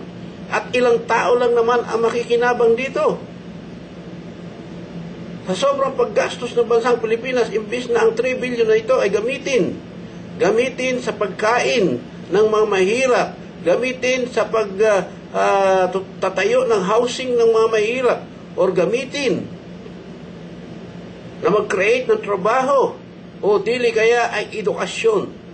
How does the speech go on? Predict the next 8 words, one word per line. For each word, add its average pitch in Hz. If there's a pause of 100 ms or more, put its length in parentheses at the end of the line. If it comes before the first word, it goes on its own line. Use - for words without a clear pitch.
(680)
Ano -
ba 285
ang 277
kadahi-, 240
ano 233
ba 277
ang 254
kanilang 240